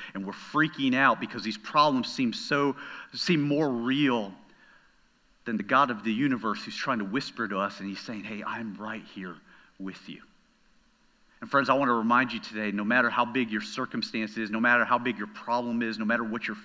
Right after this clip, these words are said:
facing right now, during this Christmas season,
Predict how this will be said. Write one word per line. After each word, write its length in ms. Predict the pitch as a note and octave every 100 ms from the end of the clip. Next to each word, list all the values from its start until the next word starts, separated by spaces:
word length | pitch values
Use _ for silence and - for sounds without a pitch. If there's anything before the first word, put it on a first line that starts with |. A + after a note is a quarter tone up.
| -
facing 440 | A#2+ A2+ A#2+ G#2
right 260 | G#2 F#2+ F#2+
now, 320 | G2+ F#2+ F#2 - - _ - _ - - _
during 240 | A2+ A#2 G#2+
this 160 | G#2+
Christmas 520 | - - A#2+ B2 A2+
season, 440 | - A2+ G2 F2